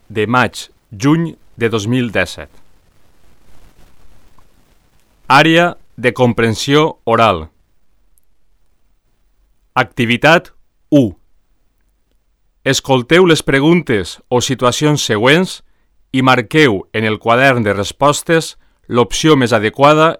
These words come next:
en cada cas. Primer,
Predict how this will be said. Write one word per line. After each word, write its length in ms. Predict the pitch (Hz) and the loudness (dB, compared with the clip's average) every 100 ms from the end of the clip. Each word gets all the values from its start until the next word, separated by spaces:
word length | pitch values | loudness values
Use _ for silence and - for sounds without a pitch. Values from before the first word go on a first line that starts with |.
| _ | _
en 160 | - 113 | -6 -4
cada 320 | 135 135 123 | 0 2 2
cas. 460 | - 90 - - _ _ _ _ _ _ _ _ _ _ _ _ _ _ _ _ | 0 -6 -6 -16 _ _ _ _ _ _ _ _ _ _ _ _ _ _ _ _
Primer, 520 | 127 131 139 175 180 | -2 0 2 2 0